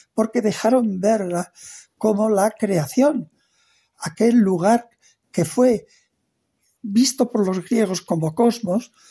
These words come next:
pero que la mirada del creyente sabe que fue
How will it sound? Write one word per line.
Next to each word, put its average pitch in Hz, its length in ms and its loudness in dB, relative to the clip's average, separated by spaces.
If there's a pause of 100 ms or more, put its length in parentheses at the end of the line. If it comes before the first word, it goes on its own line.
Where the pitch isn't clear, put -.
(260)
pero 240 360 2
que 202 240 0
la 170 180 0
mirada 185 640 0 (640)
del 185 200 -2
creyente 190 520 0
sabe 190 380 -4
que 208 120 -2
fue 214 280 0